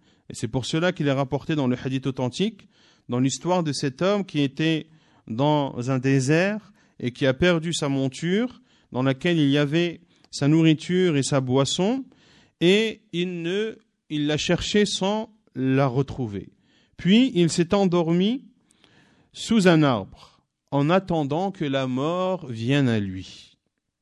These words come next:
Et c'est alors que sa chamelle était présente au niveau de sa tête. Il a alors saisi sa monture par les rênes et a dit, « Ô Allah,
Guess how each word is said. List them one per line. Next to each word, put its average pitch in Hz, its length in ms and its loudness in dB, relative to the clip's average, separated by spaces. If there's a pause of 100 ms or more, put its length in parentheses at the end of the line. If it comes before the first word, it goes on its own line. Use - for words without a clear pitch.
(680)
Et 127 60 -4
c'est 139 200 0
alors 165 640 4 (500)
que 160 460 0
sa 139 180 -2
chamelle 156 720 0 (440)
était 127 220 -2
présente 165 800 0 (320)
au 143 100 2
niveau 156 280 4
de 139 100 2
sa 131 200 -2
tête. 139 560 -6 (520)
Il 139 180 4
a 156 100 6
alors 165 580 2
saisi 185 500 -2
sa 165 160 -2
monture 156 760 -4 (320)
par 139 440 2
les 131 180 4
rênes 214 540 0 (840)
et 165 180 4
a 151 100 2
dit, « 160 360 -2 (480)
Ô 160 180 2
Allah, 143 600 2